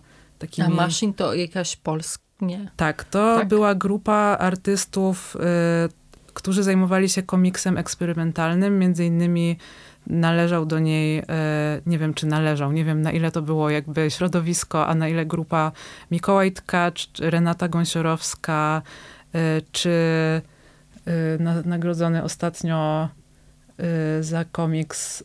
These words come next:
Speaker 1: o festiwalu.
Speaker 2: Jacek Świdziński?
Speaker 1: Tak.
Speaker 2: Mhm.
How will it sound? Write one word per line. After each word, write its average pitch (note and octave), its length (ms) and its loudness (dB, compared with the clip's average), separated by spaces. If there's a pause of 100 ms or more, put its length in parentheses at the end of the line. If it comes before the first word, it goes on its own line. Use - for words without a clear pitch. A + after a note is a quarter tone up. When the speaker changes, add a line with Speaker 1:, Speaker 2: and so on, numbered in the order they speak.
(100)
Speaker 1:
o D#3 560 -2 (840)
festiwalu. D#3+ 880 -2 (340)
Speaker 2:
Jacek F#3+ 720 -2
Świdziński? F3+ 540 -8
Speaker 1:
Tak. D#3 400 -2 (240)
Speaker 2:
Mhm. E3+ 300 -10